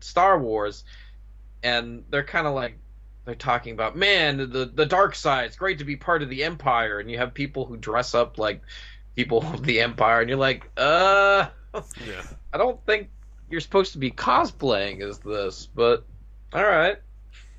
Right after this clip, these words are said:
Speaker 2: Well,
Speaker 1: For, it happened a long time ago, right?
Speaker 2: I was gonna say, in, in Japan, uh, every Halloween you can still find German dictator Halloween costumes for sale at, uh, Don Quixote, I think.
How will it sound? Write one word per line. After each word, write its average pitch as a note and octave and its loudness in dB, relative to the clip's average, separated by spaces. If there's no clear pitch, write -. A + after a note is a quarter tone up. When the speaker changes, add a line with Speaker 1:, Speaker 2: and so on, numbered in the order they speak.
Speaker 2:
Well, B2+ -6
Speaker 1:
For, - 2
it - 0
happened A#3+ 0
a G#3+ 6
long G3+ 4
time F#3 -2
ago, B2 -4
right? D#3+ -2
Speaker 2:
I C#3+ -10
was C#3 -12
gonna D#3 -6
say, B2+ -6
in, C#3 -12
in C#3+ -10
Japan, B2 -8
uh, E2+ -16
every B2 -8
Halloween A#2 -6
you A2 -10
can G#2+ -14
still A#2 -10
find G#2 -10
German A2+ -8
dictator G2+ -10
Halloween G#2 -8
costumes F2+ -14
for F#2+ -16
sale F2+ -12
at, F#2+ -14
uh, F2+ -12
Don G2 -12
Quixote, F#2+ -14
I F2 -14
think. F#2 -16